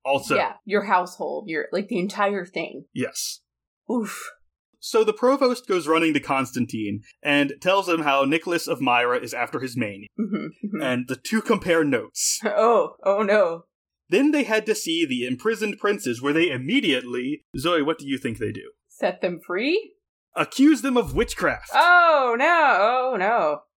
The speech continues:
Speaker 2: I mean, that is the other option.
Speaker 1: Luckily, the prisoners are just like, "But we're not witches." And that's, that's good enough.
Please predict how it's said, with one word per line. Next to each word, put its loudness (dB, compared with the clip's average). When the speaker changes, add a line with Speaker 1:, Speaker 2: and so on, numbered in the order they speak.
Speaker 2:
I 0
mean, 2
that 4
is 0
the 2
other 4
option. 0
Speaker 1:
Luckily, 0
the -4
prisoners 0
are -2
just -2
like, 0
"But 0
we're 0
not 0
witches." -6
And -2
that's, -2
that's -2
good -4
enough. -12